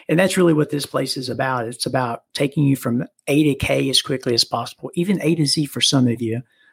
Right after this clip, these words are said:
willing to do the work. But, but if you're coachable, you're willing to do the work, you're committed. And commitment to Sean and I, we always say it means moving a mountain with a shovel.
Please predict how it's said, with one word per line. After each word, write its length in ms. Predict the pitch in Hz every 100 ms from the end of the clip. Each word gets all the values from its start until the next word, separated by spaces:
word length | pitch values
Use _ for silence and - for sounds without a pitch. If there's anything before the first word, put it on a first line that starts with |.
| _
willing 200 | 120 127
to 80 | 120
do 140 | 127 120
the 100 | 117
work. 280 | 117 120 -
But, 240 | 123 - - - - _
but 80 | 139
if 140 | 123
you're 140 | 175 190
coachable, 640 | 175 185 185 202 220 - -
you're 160 | 147 143
willing 340 | 156 170 156
to 80 | 147
do 140 | 165
the 100 | 151
work, 480 | 135 156 175 - - _ _ _ _ -
you're 140 | 147
committed. 560 | - 135 139 151 208 202 _ -
And 260 | 139 131
commitment 440 | 160 165 240 175 -
to 100 | 156
Sean 280 | - 180
and 120 | 160 139
I, 80 |
we 140 | 131 143
always 280 | 151 143 -
say 380 | 147 135 135 160
it 160 | 147 -
means 280 | 170 151 135
moving 440 | 139 143 160 185 175
a 240 | 156 147 _ -
mountain 720 | 135 135 139 147 131 113 107 _ _ _
with 140 | 147 120
a 60 |
shovel. 500 | 110 - 131 113 104